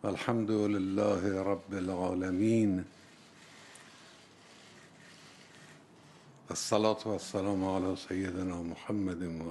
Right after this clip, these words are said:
آله الطاهرین، سیما بقیة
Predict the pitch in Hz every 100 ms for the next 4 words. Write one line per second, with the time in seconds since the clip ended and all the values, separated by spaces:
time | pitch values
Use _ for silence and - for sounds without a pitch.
0 | 92 92 78 87 - - 92 90 90 87
1 | - - - - - - - - - -
2 | - - - - - - - - - -
3 | - 101 98 95 92 87 87 - 92 85